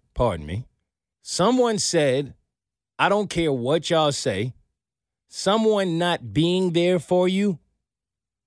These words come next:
at the worst point in your life is worse than you cheating on me." And I think when you first hear that, the average reaction is to go, "Fuck outta here."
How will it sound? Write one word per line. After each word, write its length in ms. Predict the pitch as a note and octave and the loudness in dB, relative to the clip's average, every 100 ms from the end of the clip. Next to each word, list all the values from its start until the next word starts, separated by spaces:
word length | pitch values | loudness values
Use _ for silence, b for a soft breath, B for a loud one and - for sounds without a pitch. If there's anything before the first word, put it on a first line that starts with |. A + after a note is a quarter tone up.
| _ _ _ - | _ _ _ -4
at 180 | C3+ - | -2 0
the 80 | |
worst 440 | A#2+ A2 E3+ - - | 0 2 2 0 0
point 240 | F3 F3+ | 0 2
in 80 | E3 | 2
your 140 | E3+ D#3+ | 2 2
life 540 | D3+ D#3+ G3 - - _ _ _ _ _ _ _ | 2 0 -2 -4 -18 _ _ _ _ _ _ _
is 220 | C3 B2 | 0 0
worse 600 | G2+ A#2 D#3+ G3 - - - _ _ _ _ - | 0 0 2 2 -2 -10 -16 _ _ _ _ -2
than 180 | D3+ D#3 | 0 2
you 160 | E3 | 0
cheating 420 | C#3+ F#3+ F3+ A#2+ | -2 -2 0 -2
on 180 | F2+ C#2 | -4 -10
me." 180 | A#1 - _ _ _ _ _ _ _ _ _ - | -14 -20 _ _ _ _ _ _ _ _ _ -2
And 100 | F#3+ | 0
I 100 | A#3 | 2
think 240 | B3+ B3 | 0 0
when 120 | A3+ | 0
you 120 | G3 D#3 | -2 -4
first 460 | - G3 G3+ - - - | 0 0 0 -2 -8 -6
hear 300 | G#3+ F#3 C#3 | 0 2 2
that, 260 | G2 F#2 - - | -2 -8 -10 -6
the 200 | C#3 - | -4 0
average 360 | F#3+ G#3 G3 D#3 | 0 2 0 0
reaction 500 | F3 D#3 D3 D3 C#3+ | 0 2 0 0 -2
is 120 | A2+ | -2
to 80 | C3 | -2
go, 360 | C3 B2 G#2 - | 0 0 -2 -10
"Fuck 300 | - E3 - | -8 -6 -6
outta 240 | D2+ - | -10 -18
here." 100 | - | -20